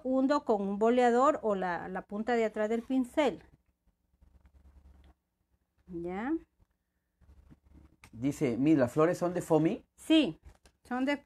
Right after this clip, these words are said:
Speaker 1: foamy.
Speaker 2: Foamy escarchado, ¿cierto, Miss?
Speaker 1: Sí. Pueden hacerlo escarchado como lo pueden hacer liso, ya es a gusto de ustedes,
Speaker 2: Dice
Speaker 1: chicas.
Speaker 2: Emilsen Castillo, "Miss, ¿esas florcitas son con perforadores?".
Speaker 1: Eh,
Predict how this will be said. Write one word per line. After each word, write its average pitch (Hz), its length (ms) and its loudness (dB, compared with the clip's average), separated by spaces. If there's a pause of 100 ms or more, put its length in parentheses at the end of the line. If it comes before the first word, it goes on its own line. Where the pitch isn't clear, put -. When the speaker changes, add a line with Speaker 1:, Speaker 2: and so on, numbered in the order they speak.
Speaker 1:
foamy. 247 340 0 (120)
Speaker 2:
Foamy 165 260 0
escarchado, 135 600 6
¿cierto, 131 300 -2
Miss? 165 220 -4
Speaker 1:
Sí. 185 260 -2 (720)
Pueden 302 200 0
hacerlo 320 280 2
escarchado 262 500 0
como 269 180 0
lo 202 120 -2
pueden 214 280 -4
hacer 240 280 -6
liso, 269 440 -6
ya 185 160 -12
es 214 120 -10
a 233 300 -2
gusto 220 400 -6
de 240 80 -2
ustedes, 233 420 -4
Speaker 2:
Dice 123 260 -2
Speaker 1:
chicas. - 100 -12
Speaker 2:
Emilsen 151 320 -2
Castillo, 135 320 0
"Miss, 165 300 -2
¿esas 156 260 -2
florcitas 175 500 0
son 180 180 -4
con 185 140 0
perforadores?". 135 880 2 (400)
Speaker 1:
Eh, 202 340 -6